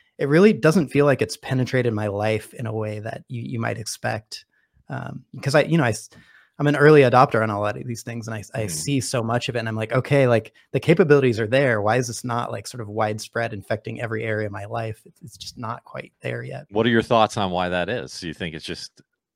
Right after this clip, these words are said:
Speaker 2: slow development, development speed from getting things to market, or what's, what's, what do you, what are your thoughts?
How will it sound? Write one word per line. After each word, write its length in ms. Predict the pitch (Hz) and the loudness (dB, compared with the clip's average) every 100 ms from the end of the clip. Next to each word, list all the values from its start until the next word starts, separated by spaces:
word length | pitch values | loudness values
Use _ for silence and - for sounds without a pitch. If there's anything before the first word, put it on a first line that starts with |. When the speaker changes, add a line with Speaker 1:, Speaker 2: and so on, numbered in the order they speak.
| _ - | _ -18
Speaker 2:
slow 440 | - 90 87 87 | -12 -4 -2 -2
development, 640 | 82 82 87 95 104 92 85 | -6 -4 -4 -2 -6 -8 -12
development 400 | - 92 107 107 | -4 -4 -6 -12
speed 340 | - 117 120 | -6 -6 -6
from 460 | - 90 82 82 78 _ _ - | -8 -8 -8 -12 -16 _ _ -6
getting 200 | 98 87 | -6 -4
things 200 | 104 87 | -8 -10
to 60 | 92 | -8
market, 380 | 85 110 175 95 | -6 -4 -6 -6
or 140 | 73 | -6
what's, 260 | 85 85 - | -6 -8 -10
what's, 420 | 87 85 - - 90 | -12 -12 -14 -18 -12
what 100 | 85 | -10
do 60 | |
you, 80 | 82 - | -10 -12
what 140 | 87 82 | -12 -10
are 20 | |
your 60 | 76 | -6
thoughts? 400 | 90 78 - | -4 -4 -8